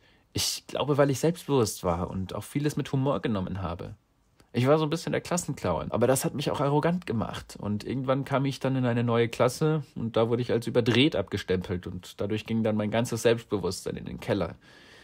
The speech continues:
Ich glaube, ich habe dann erst im Studium zu der Art gefunden, wie ich jetzt bin.“ „Ich war nie beliebt“,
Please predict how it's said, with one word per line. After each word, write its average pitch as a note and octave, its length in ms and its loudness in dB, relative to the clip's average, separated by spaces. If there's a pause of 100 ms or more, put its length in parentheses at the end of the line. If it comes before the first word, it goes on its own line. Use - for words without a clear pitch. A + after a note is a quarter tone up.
(220)
Ich - 120 -6
glaube, B2 220 6
ich B2+ 120 -4
habe B2+ 160 2
dann A#2+ 160 2
erst - 240 -4
im C3 60 -4
Studium B2 340 -2
zu - 120 -8
der - 100 -6
Art F2+ 180 -8
gefunden, F#2 380 -8
wie F2+ 80 -6
ich F2+ 100 -8
jetzt - 260 -10
bin.“ G2+ 220 -12 (1600)
„Ich - 200 -4
war F#2+ 80 4
nie F2+ 160 2
beliebt“, D#2+ 600 -8